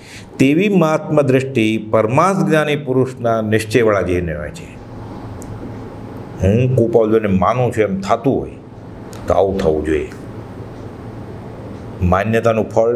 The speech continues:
નથી, ગોપાલદેવે ફોર્મ્યુલા આપી છે, દશાનું ફળ છે.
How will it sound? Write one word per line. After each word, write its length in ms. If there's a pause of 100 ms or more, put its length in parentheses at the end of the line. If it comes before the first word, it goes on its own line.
(100)
નથી, 280 (300)
ગોપાલદેવે 440 (100)
ફોર્મ્યુલા 420
આપી 180
છે, 60 (120)
દશાનું 460
ફળ 300
છે. 100